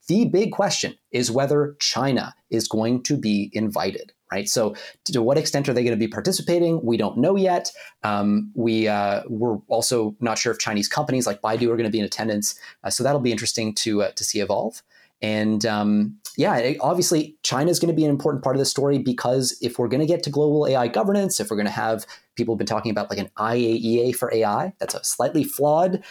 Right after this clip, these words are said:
uh, kind of analogy for this, but it's, it's roughly there. Uh, we're gonna need China on board, right? We're gonna need global governance. And so, um, that's gonna be, uh, that's gonna be a big, uh,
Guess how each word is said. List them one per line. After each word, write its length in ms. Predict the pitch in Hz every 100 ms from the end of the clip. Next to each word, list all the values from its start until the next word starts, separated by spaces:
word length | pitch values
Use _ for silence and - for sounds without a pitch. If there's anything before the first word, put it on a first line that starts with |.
| - -
uh, 140 | 135
kind 180 | - 143
of 260 | 131 120 135
analogy 440 | 131 139 180 170
for 120 | 170 170
this, 220 | 185 -
but 180 | - 220
it's, 180 | 214
it's 220 | - 214 -
roughly 320 | 135 143 139
there. 300 | 139 147 143 - -
Uh, 120 | - 110
we're 140 | 143
gonna 140 | 151 180
need 200 | 185 -
China 240 | 165 170
on 100 | 175
board, 220 | 175 - -
right? 140 | - -
We're 60 |
gonna 120 | 120 113
need 180 | 113
global 280 | 107 113 113
governance. 540 | 107 101 104 101 - - - _
And 180 | 110 107
so, 380 | - 107 104 101
um, 280 | 98 98 101
that's 180 | 101 -
gonna 140 | 107
be, 260 | 98 98 95
uh, 200 | 92 98
that's 160 | 107 -
gonna 160 | 107 101
be 100 | 104
a 60 |
big, 380 | 101 95 98 -
uh, 260 | - -